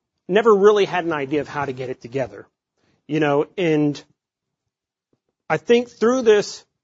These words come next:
through this ten days that Pastor has been away, you know, we've had men of God that have actually preached what the Lord has put on their heart, because it all worked together. You know, we've come to this point at the last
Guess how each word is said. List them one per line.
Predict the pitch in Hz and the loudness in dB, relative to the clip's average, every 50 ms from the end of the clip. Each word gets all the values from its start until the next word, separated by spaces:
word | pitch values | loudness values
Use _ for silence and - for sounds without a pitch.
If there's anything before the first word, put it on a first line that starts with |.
| _ - | _ -2
through | - 190 | 0 2
this | 190 196 170 - - | 4 4 2 0 -6
ten | - - - 208 208 202 | -18 -14 -8 -6 -4 -4
days | 185 185 170 131 123 123 117 113 - - _ _ _ _ _ _ _ _ _ - | -2 -2 -2 -2 -4 -6 -10 -10 -14 -20 _ _ _ _ _ _ _ _ _ -6
that | - 147 139 - | -6 -6 -4 -4
Pastor | - 160 160 160 156 - - 151 139 135 131 - _ _ _ _ _ _ | -4 -2 -2 -2 -4 -2 -2 -2 -2 -2 -2 -6 _ _ _ _ _ _
has | - 143 135 | -8 -6 -2
been | 127 170 160 | 2 2 4
away, | 156 147 143 156 165 147 123 120 123 123 _ _ _ _ _ _ _ _ _ _ _ _ _ - | 4 4 4 4 2 2 0 -2 -8 -10 _ _ _ _ _ _ _ _ _ _ _ _ _ -2
you | 170 | 0
know, | 170 170 | 0 4
we've | 165 180 196 185 | 4 4 2 2
had | 180 190 165 147 | 0 -2 -2 0
men | 156 175 185 190 | 0 0 0 0
of | 165 143 | 0 0
God | 165 165 170 151 139 | 0 2 2 0 0
that | 151 147 | -2 -2
have | 139 - | -2 -2
actually | - 160 165 - - - 180 160 143 131 - _ _ _ _ _ _ | -2 -4 -4 -6 -6 -4 -4 -4 -4 -4 -8 _ _ _ _ _ _
preached | - - 220 240 254 247 - - - - - - | -8 0 0 2 2 0 -6 -10 -14 -14 -14 -6
what | 175 165 160 165 | -2 -2 0 0
the | 156 | 0
Lord | 143 143 151 175 185 185 165 143 131 131 | -4 -2 0 2 4 4 4 2 2 -2
has | - - 143 135 - | -6 -8 -8 -10 -8
put | - 160 151 143 | -4 -2 -2 -2
on | 135 131 | -2 -4
their | 131 127 | -6 -4
heart, | - 143 135 - _ - | -4 -4 -6 -6 _ -16
because | - - 165 143 | -6 -4 -4 -2
it | 170 185 - | -4 -4 0
all | 196 180 190 196 190 165 | 2 4 4 4 4 2
worked | 143 156 165 170 - _ - | 2 0 -2 -2 -4 _ -16
together. | 151 135 139 139 131 117 107 101 _ _ _ _ 160 _ _ _ _ _ - _ _ _ _ _ _ _ _ - | -8 -4 -4 -4 -4 -6 -10 -16 _ _ _ _ -20 _ _ _ _ _ -20 _ _ _ _ _ _ _ _ -6
You | 147 156 | -2 0
know, | 156 151 151 156 - _ _ _ _ _ | 2 2 2 0 -2 _ _ _ _ _
we've | - 175 175 165 - | -2 -2 -2 -2 -2
come | - 226 208 | -6 -6 -6
to | - 202 | -4 2
this | 196 202 196 | 4 2 2
point | - - 196 185 175 180 - - _ _ _ _ _ _ _ - | 4 0 0 0 0 -2 -4 -8 _ _ _ _ _ _ _ -6
at | 175 147 - | -6 -4 -2
the | 156 143 135 120 _ _ _ - | -2 -4 -4 -4 _ _ _ -10
last | - 127 139 147 143 147 151 - - - - | -6 0 0 2 2 2 0 -2 -8 -20 -20